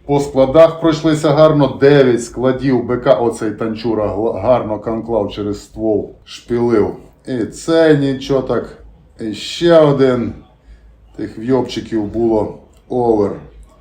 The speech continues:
Дохуя. Дев'ять складів Б К знищено, один склад П М М знищено, сім польових складів Б К,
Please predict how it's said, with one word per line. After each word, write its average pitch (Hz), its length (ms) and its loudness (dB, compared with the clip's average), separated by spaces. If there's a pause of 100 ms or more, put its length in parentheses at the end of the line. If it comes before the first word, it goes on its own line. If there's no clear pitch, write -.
(300)
Дохуя. 117 800 -2
Дев'ять 160 360 6
складів 143 500 2
Б 135 100 4
К 131 240 4
знищено, 147 760 0
один 131 360 0
склад - 420 -2
П 123 80 0
М 135 200 4
М 165 200 4
знищено, 139 560 0
сім 165 520 -2
польових 135 440 6
складів 123 520 -2
Б 131 160 0
К, 165 440 -2